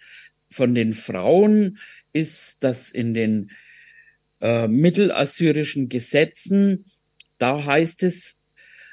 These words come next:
äh, wenn ein Bürger ein, seine Konkubine, also eine Konkubine ist eine unverheiratete Geliebte, wenn er die verschleiern will,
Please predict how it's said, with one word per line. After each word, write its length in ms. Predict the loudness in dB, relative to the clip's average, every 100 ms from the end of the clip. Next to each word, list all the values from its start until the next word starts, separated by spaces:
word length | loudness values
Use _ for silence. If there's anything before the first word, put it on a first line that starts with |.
| _
äh, 280 | -2 0 0 0
wenn 260 | 0 2
ein 360 | 0 -2 -4 -2
Bürger 800 | 2 4 6 4 2 0 -2 -4
ein, 380 | -2 0 -2 -4
seine 520 | -10 -6 0 2 2 -2
Konkubine, 1400 | -6 -2 -2 -2 -2 -2 -2 -4 2 4 4 2 0 -6 -20 -20 _ -6
also 380 | -4 -2 -4 -2
eine 160 | -4
Konkubine 720 | 0 2 2 -2 -2 2 2
ist 200 | 0 -4
eine 140 | -4 -2
unverheiratete 1160 | 0 0 0 -2 0 0 0 -2 -2 -4 -6
Geliebte, 720 | -8 -6 -4 -4 -4 -2 -2 -4 -18 -20 -20 _ _
wenn 180 | -2 2
er 120 | 2
die 180 | 2 -4
verschleiern 1040 | -4 -4 -4 -4 -2 0 2 4 4 0 0
will, 480 | -2 2 2 0